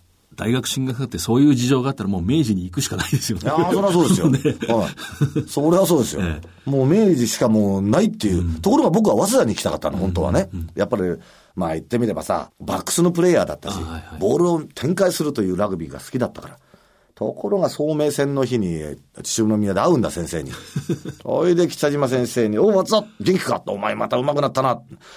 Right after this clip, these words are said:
Speaker 2: 来年待ってるぞ」って言われて、
Speaker 1: <laughs>
Speaker 2: そこで、「はい」って言っちゃったのが、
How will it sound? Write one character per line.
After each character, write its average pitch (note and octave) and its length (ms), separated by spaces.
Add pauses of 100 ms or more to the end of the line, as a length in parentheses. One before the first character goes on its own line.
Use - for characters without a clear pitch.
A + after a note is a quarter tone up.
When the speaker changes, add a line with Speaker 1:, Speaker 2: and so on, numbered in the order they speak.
Speaker 2:
来 C#3+ 200
年 G#3 160
待 A3 100
っ A3 40
て G#3+ 80
る E3+ 40
ぞ」 F3 100
っ - 40
て C3+ 80
言 B2+ 80
わ A#3+ 180
れ - 0
て、 - 100
Speaker 1:
<laughs> - 120
Speaker 2:
そ G#3 80
こ C4+ 120
で、 A#3 120 (160)
「は - 160
い」 D4+ 80
っ - 0
て - 80
言 E3 140
っ - 40
ち F#3 60
ゃ F3 60
っ - 20
た F#3+ 80
の E3+ 100
が、 A#3+ 220